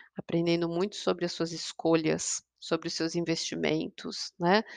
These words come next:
como que você, eh, lida com tudo isso, tá. É uma construção, é um processo aqui. Então as coisas tendem a sair desse movimento aqui, né, você precisa transformar essas decisões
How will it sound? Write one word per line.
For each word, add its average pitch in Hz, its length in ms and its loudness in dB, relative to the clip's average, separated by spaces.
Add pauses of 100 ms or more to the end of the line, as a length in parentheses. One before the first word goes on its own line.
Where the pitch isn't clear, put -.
(260)
como 175 260 0
que - 160 -6
você, 170 640 6
eh, 160 140 4
lida 180 420 4
com - 180 -6
tudo 156 320 -4
isso, 160 460 -8 (120)
tá. 202 260 8 (240)
É - 80 2
uma 170 180 4
construção, 190 1080 4
é 170 80 2
um 175 160 -2
processo 180 680 2
aqui. - 340 -6 (760)
Então 180 320 10
as 190 160 6
coisas 185 360 2
tendem 190 600 6
a 175 120 4
sair 175 500 8
desse 170 340 2
movimento 165 800 0
aqui, - 300 -4
né, 156 180 2
você - 120 -4
precisa - 300 -4
transformar 190 840 6 (340)
essas 165 340 2
decisões 190 1160 6